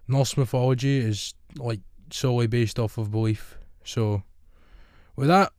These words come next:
we should probably start at, well, the start. So, according to Norse mythology, the beginning of life was with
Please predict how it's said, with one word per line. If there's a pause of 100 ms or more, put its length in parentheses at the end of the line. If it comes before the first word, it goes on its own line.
we
should
probably
start
at,
well, (240)
the
start. (880)
So, (340)
according (160)
to
Norse
mythology,
the
beginning
of
life
was
with